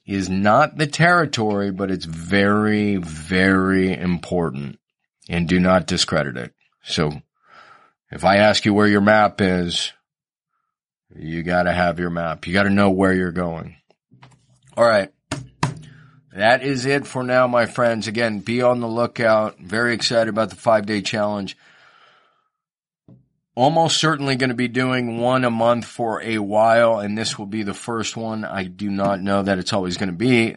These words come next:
that price, but that's how we're gonna kick it off. So I hope you can get in. It would be l-, fantastic to see you as a part of this experience. All right. Until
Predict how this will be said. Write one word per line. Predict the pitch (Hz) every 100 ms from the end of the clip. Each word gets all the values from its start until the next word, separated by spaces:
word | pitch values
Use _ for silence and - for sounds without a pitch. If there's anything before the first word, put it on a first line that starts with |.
| 87
that | 98 95 92
price, | - 143 131 117
but | - 104
that's | 104 101
how | 110 101
we're | 95
gonna | 101 95
kick | - 98 98
it |
off. | 95 92 78 -
So | - 95 95 87 - - _ _
I | 87
hope | 92 110 104
you | 107
can | 98 104
get | 95 101 101
in. | 101 101
It | 98
would | 90
be | 95
l-, | 90 92 - - _ _ _ - -
fantastic | 101 92 101 98 92 - 95 -
to | 101 90 90 -
see | - - 107
you | 104 98 107 107
as | 73 90 90
a | 82
part | - 98 98 -
of | 80 90 82 87
this | 101 95 - 80
experience. | 90 - - - 98 110 101 92 78 - - - - - - - - _ _ _ -
All | 104
right. | 107 - - _ _ _
Until | 92 92 - 110 113 113